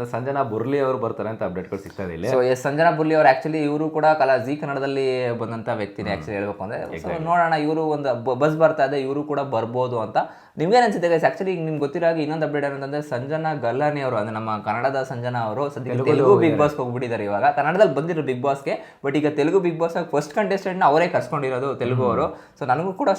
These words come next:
Speaker 2: ಶಾಕಿಂಗ್ ಆಯ್ತು, ಯಾಕಂದ್ರೆ ಇವಾಗ ತಾನೇ like ಅವರು, ಲೈಕ್ ತಾಯಿ ಆಗಿದ್ದಾರೆ ಎರಡನೇ ಮಗುಗೆ ಅಂತ ಅನ್ಕೊಂತೀನಿ. ಎರಡನೇ ಮಗು ತಾಯಿ ಆಗಿದ್ದಾರೆ, ರೀಸೆಂಟ್ ಸಡನ್ ಆಗಿ ಹೆಂಗ್ ಒಳಗಡೆ ಹೋದ್ರು ಅಂತಾನೂ ಕೂಡ ಒಂದು ಕುತೂಹಲ ಮೂಡ್ತು.
Speaker 1: ಹ್ಮ್.
Speaker 2: But anyways, ಆ, ನ-, ತೆಲುಗು ಬಿಗ್ ಬಾಸ್ ಅಲ್ಲಿ ಕನ್ನಡದವರು ಕೂಡ ಮಿಂಚ್ಲಿ, ನನ್ಗೊಂದು ಅದೊಂದು ತುಂಬಾ ಆಸೆ ಇತ್ತು ತೆಲುಗುದಲ್ಲಿ. ಯಾಕಂದ್ರೆ ಎಲ್ಲಾ ಕಡೆ ಹೋದ್ರೆ ನಮ್ಮ ಕನ್ನಡಿಗರು ಮಿಂಚ್ಬೇಕು ಗುರು, ಎಲ್ಲೇ ಹೋದ್ರೂ ಕೂಡ.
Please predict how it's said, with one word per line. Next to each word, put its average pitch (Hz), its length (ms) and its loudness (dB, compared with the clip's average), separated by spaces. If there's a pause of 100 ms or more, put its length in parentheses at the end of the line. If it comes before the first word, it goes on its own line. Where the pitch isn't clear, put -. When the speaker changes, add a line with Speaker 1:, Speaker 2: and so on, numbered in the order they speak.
Speaker 2:
ಶಾಕಿಂಗ್ 170 360 4
ಆಯ್ತು, 156 180 0
ಯಾಕಂದ್ರೆ 151 320 -2
ಇವಾಗ 156 220 2
ತಾನೇ 170 200 -4
like 151 320 -4
ಅವರು, 123 500 2 (300)
ಲೈಕ್ 113 200 -4
ತಾಯಿ 131 220 6
ಆಗಿದ್ದಾರೆ 120 380 0
ಎರಡನೇ 117 200 -2
ಮಗುಗೆ 117 300 -4
ಅಂತ 113 180 -6
ಅನ್ಕೊಂತೀನಿ. 107 440 -6
ಎರಡನೇ 113 200 -4
ಮಗು 120 220 -6
ತಾಯಿ 117 240 2
ಆಗಿದ್ದಾರೆ, 110 300 -4
ರೀಸೆಂಟ್ 120 260 -8
ಸಡನ್ 131 180 0
ಆಗಿ 156 120 -2
ಹೆಂಗ್ 139 160 -6
ಒಳಗಡೆ 120 240 0
ಹೋದ್ರು 131 240 -4
ಅಂತಾನೂ 131 200 -10
ಕೂಡ 127 120 -4
ಒಂದು 123 180 -4
ಕುತೂಹಲ 127 320 -2
ಮೂಡ್ತು. 120 340 -4
Speaker 1:
ಹ್ಮ್. 92 340 -14
Speaker 2:
But 120 100 4
anyways, 147 540 0
ಆ, 107 340 8
ನ-, 104 160 -4
ತೆಲುಗು 147 300 0
ಬಿಗ್ 147 200 -2
ಬಾಸ್ 135 180 -4
ಅಲ್ಲಿ 127 140 -4
ಕನ್ನಡದವರು 127 480 -4
ಕೂಡ 123 120 -4
ಮಿಂಚ್ಲಿ, 120 500 -6
ನನ್ಗೊಂದು 110 340 -6
ಅದೊಂದು 101 160 -8
ತುಂಬಾ 127 300 0
ಆಸೆ 123 300 4
ಇತ್ತು 107 260 -6
ತೆಲುಗುದಲ್ಲಿ. 117 600 -2
ಯಾಕಂದ್ರೆ 113 340 -2
ಎಲ್ಲಾ 131 220 6
ಕಡೆ 180 180 0
ಹೋದ್ರೆ 160 180 0
ನಮ್ಮ 147 160 -4
ಕನ್ನಡಿಗರು 135 380 -2
ಮಿಂಚ್ಬೇಕು 127 480 -6
ಗುರು, 110 140 -6
ಎಲ್ಲೇ 104 200 -2
ಹೋದ್ರೂ 110 360 -4
ಕೂಡ. 104 140 -2